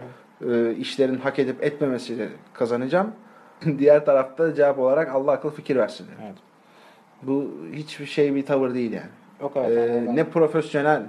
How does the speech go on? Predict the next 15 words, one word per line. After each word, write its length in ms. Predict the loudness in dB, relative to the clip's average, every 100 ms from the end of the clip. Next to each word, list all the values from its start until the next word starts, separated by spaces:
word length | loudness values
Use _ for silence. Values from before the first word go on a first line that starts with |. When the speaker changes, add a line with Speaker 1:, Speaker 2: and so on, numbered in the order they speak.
| -6
Speaker 2:
ne 100 | -6
insani 520 | -6 -4 -2 -2 -2
açıdan, 380 | -4 -4 -4 -2
tamam, 320 | -4 -2 -4
ne 80 | -4
manevi 480 | -2 -4 -4 -4
açıdan 280 | -4 -6 -8
ak-, 260 | -6 -8 -8
aklına 380 | -8 -6 -4 -2
ne 140 | -2
geliyorsa, 520 | -2 0 -2 -2 -6 -8 -14 -20 -20 -20 _ -2
etik, 520 | 0 0 -6 -12 -8
o, 240 | 0 0 0
bu 100 | -4
falan 340 | -2 0 0